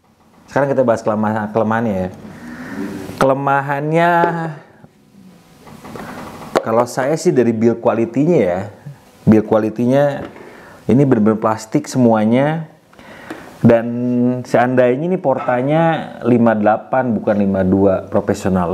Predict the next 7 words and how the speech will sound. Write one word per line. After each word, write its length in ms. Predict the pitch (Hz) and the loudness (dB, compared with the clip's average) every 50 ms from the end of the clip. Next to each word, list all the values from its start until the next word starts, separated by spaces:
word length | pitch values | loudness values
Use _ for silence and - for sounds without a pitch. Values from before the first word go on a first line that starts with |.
| 101 | 0
lebih 480 | 101 98 95 104 95 - - - - - | 0 2 2 2 2 0 -4 -14 -18 -10
keren 320 | - 110 104 104 101 101 | -4 0 0 0 2 2
lagi 240 | 107 113 120 120 127 | 0 0 0 0 -2
nih. 240 | 120 110 95 90 - - - - - - - - - - | -2 -2 -2 -4 -6 -10 -16 -18 -16 -16 -14 -14 -8 -2
Terus 320 | - 113 127 139 139 - - | 0 0 0 0 -2 -6 -8
basketnya 600 | - 110 107 104 107 - - 107 104 - 139 139 131 | -2 -2 -2 -2 -2 -4 -6 -6 -4 -2 0 2 2
nggak, 320 | 110 95 87 85 85 - | 2 2 2 0 -2 -4